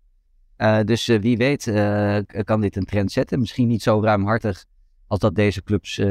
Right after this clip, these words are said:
nu hun eigen mensen kunnen, kunnen bieden. Want het kost natuurlijk een hoop geld en het gaat wel om consultants die, eh, forse uurtarieven kunnen rekenen.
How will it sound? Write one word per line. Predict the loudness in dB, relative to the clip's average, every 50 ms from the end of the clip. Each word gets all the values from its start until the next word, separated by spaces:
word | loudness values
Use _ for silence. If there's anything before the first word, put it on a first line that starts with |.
| 2 2
nu | 0 0 0 -2 -2 0 0
hun | 0 0 0
eigen | 0 0 0 0 0
mensen | 0 0 -2 -4
kunnen, | -2 0 0 2 2 2 2 0 0
kunnen | 0 -2 -2 0
bieden. | 0 0 2 2
Want | 0 0 -2
het | -6 -8 -12 _
kost | -4 -4 -2 -2 -4
natuurlijk | -4 -2 -2 0 0
een | 0
hoop | 0 0 0
geld | 0 2 2 2 2 0
en | 0 0 0 -2 -2 -6
het | -8 -10 -10 -6
gaat | -4 -2 0 0
wel | 2 2 2
om | 0 -2 -2
consultants | -2 -2 -2 0 0 -2 -2 -4 -6 -6 -2
die, | 0 0 0 0 -4 _ _ _ _ _ _ _ _ -6
eh, | -4 -4 -4
forse | -2 0 0 0 2 2 0 2
uurtarieven | 2 2 2 2 2 2 0 0 2 0 0 0 0
kunnen | 0 0 0 2
rekenen. | 2 2 0 0 -2 -2 -4 -4